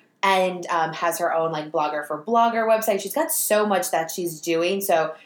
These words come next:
she walks you through a perfect day for her.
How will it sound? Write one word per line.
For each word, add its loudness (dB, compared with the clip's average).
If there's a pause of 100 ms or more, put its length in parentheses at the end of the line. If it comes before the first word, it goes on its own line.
she -4
walks 0
you 0
through 0
a -4
perfect -6
day -6
for -6
her. -10